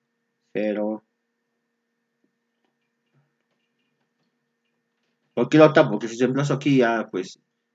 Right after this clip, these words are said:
ya queda algo indefinido, ¿no? Podríamos decir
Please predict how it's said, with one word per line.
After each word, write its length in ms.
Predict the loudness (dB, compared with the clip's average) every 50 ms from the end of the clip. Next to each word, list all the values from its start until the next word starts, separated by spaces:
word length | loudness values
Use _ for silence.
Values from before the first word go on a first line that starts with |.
| _ _ _ _ _ _ _ -10
ya 360 | -8 -6 -6 -4 -4 -6 -6
queda 600 | -6 -6 -6 -6 -6 -6 -6 -6 -8 -8 -10 -14 -16 -20 -20 -14
algo 180 | -10 -6 -6 -4
indefinido, 520 | -4 -6 -6 -4 -2 0 0 0 0 0
¿no? 220 | -2 -4 -6 -8 _ _ _ _ _ _ _ _ _ _ _ _
Podríamos 280 | -8 -8 -6 -6 -8 -8
decir 200 | -10 -10 -10 -12